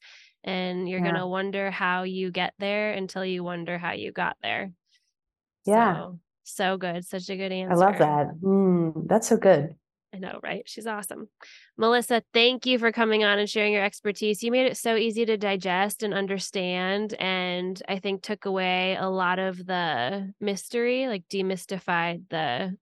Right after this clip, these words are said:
Speaker 1: the woo of it. So thank you. And where can the people find that webinar? Or you said the journal's on Amazon, but where can people find you specifically?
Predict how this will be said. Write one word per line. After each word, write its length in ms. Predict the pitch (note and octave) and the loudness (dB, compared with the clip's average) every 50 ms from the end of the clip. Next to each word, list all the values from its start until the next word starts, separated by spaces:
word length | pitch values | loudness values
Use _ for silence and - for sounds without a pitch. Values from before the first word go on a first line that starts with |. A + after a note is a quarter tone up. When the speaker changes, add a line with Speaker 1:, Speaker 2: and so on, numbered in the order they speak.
| _ - | _ -4
Speaker 1:
the 120 | F#3+ F#3 | -2 -2
woo 300 | F3+ F3+ F#3 F#3 F3+ F3 | 0 0 0 0 0 0
of 160 | D3+ D3+ - | -2 -2 -4
it. 160 | A#2 A2+ G#2+ - - | -4 -6 -6 -8 -8
So 180 | - F#3 F3+ F3 - | -8 -8 -8 -8 -6
thank 320 | F#3 F3+ F#3 F#3+ F3+ - | -6 -4 -4 -6 -6 -6
you. 380 | F#3+ F3 E3 D#3+ F#3 F#3+ F#3+ - - - | -6 -4 -4 -4 -4 -6 -8 -10 -10 -8
And 340 | F#3 F#3 F#3 F#3 F#3+ F#3 - _ - | -8 -6 -6 -6 -8 -10 -12 _ -6
where 380 | F#3+ G3 G#3 A#3+ C#4+ E4+ F#4 | -4 0 2 2 4 2 2
can 200 | F4+ G4 G4+ F4 | 2 0 0 0
the 80 | F4+ E4+ | 0 0
people 280 | - D#4+ C#4 C#4+ C4+ B3 | 0 -2 0 0 -2 0
find 360 | - A#3+ A3 G#3+ G#3+ G#3 F#3 | 2 2 2 2 2 0 -2
that 160 | E3+ - - _ F#3 | -2 -4 -6 _ -2
webinar? 760 | F#3+ G#3 A3+ A3 A#3 A3+ A3+ G#3+ G#3+ G#3+ G#3+ G#3+ G#3+ G#3 F#3 | 0 0 0 2 2 4 4 6 6 6 6 6 4 2 0
Or 320 | F#3 F3+ F3 F3 F3 F3 - _ | 0 -2 -2 -2 -2 -4 -6 _
you 120 | F#3+ G3 F#3 | -8 -8 -6
said 180 | - A3 G3 | -6 -6 -6
the 80 | F#3+ F#3 | -6 -4
journal's 360 | E3+ F3+ F3+ F#3 F#3 F#3 F3 | -4 -2 -2 0 -2 -2 -2
on 120 | F3+ F3 | -2 -2
Amazon, 500 | - - E3+ F3 F3+ F3+ - - - F3 | -2 -2 -4 -4 -4 -6 -6 -6 -6 -6
but 100 | F#3 E3+ | -2 0
where 100 | G3+ B3+ | 0 0
can 120 | C4 D#4+ D4 | 0 0 0
people 240 | E4 D4+ C#4 D4+ C#4 | 0 0 0 0 2
find 280 | - A#3 A3 G#3+ G#3 | 2 2 2 2 0
you 180 | F#3+ F#3 F#3+ G3 | 0 0 0 0
specifically? 800 | - - - F#3 - - E3+ D#3+ C3 - - B2 A2+ E3+ F3 | -2 -4 -6 -6 -6 -4 -6 -6 -6 -6 -4 -4 -4 -4 -6